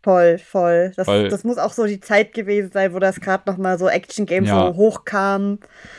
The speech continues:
Speaker 2: Ich find diesen Ansatz zu versuchen, wir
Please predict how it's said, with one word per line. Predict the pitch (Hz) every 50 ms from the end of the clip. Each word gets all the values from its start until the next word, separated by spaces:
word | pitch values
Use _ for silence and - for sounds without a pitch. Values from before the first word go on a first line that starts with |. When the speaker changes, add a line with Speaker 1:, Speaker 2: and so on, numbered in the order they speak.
| - - - - - - - - - - - - - - - - - - - - _ _ _ _ _ _ _
Speaker 2:
Ich | - 113 -
find | - 147 160 165 -
diesen | 147 139 135 123
Ansatz | - - 120 139 156 156 160 151 - - -
zu | - 127
versuchen, | 117 120 107 98 104 110 131 143 - 165 151 139 120
wir | 110 107 113 110 110 107 104 98